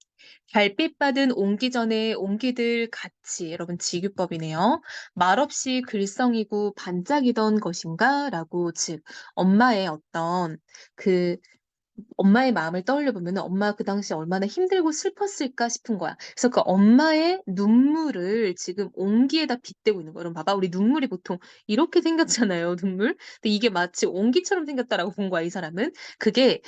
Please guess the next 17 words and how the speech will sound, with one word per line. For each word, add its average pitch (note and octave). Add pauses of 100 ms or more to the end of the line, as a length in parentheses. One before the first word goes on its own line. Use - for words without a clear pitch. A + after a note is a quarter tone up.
(140)
말없이 D4
글썽이고 G#3+
반짝이던 G#3+
것, F3
즉, F3+
눈물을 G3+
말하는 E3
거겠죠. - (260)
"눈물이던가?"라고 G#3
지금 F3
계속 F3+
의문형으로 F#3 (460)
약간 G3+
단정 A3+
짓지 E4
않고 F#3
표현함으로써 B3